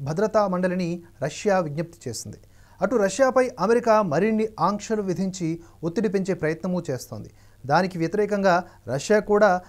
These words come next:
దిగుమతులు, ఎగుమతులపై రకరకాల ఆంక్షలు విధిస్తోంది. తాజాగా రష్యా నుంచి సీఫుడ్, వోడ్కా, డైమండ్స్ దిగుమతిపై నిషేధం విధిస్తున్నట్లుగా బైడెన్ ప్రకటించాడు. ఉక్రెయిన్పై రసాయన ఆయుధాలు ఉపయోగిస్తే రష్యా భారీ మూల్యం చెల్లించుకోవాల్సి ఉంటుందని కూడా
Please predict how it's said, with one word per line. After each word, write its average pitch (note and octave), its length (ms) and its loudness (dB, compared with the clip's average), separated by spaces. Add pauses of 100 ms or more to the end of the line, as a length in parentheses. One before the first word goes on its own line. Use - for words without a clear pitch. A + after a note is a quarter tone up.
(160)
దిగుమతులు, G#3+ 400 0
ఎగుమతులపై E3+ 680 -2 (180)
రకరకాల F#3 420 0
ఆంక్షలు F3 460 -4
విధిస్తోంది. C3 540 -8 (380)
తాజాగా B3+ 300 8
రష్యా A3+ 280 2
నుంచి B3 380 -2
సీఫుడ్, A#3 480 -6 (220)
వోడ్కా, A#3 460 0 (100)
డైమండ్స్ A3 480 0
దిగుమతిపై G3+ 540 -4
నిషేధం F#3+ 420 -2
విధిస్తున్నట్లుగా F3+ 540 -4
బైడెన్ D#3+ 380 -2
ప్రకటించాడు. C3 580 -10 (540)
ఉక్రెయిన్పై B3+ 540 4
రసాయన A3+ 440 0
ఆయుధాలు G#3+ 360 2
ఉపయోగిస్తే G3 560 0
రష్యా F3+ 320 0
భారీ F3+ 300 2
మూల్యం G#3 460 0
చెల్లించుకోవాల్సి G3+ 640 -4
ఉంటుందని F3+ 380 -4
కూడా F#3 280 -4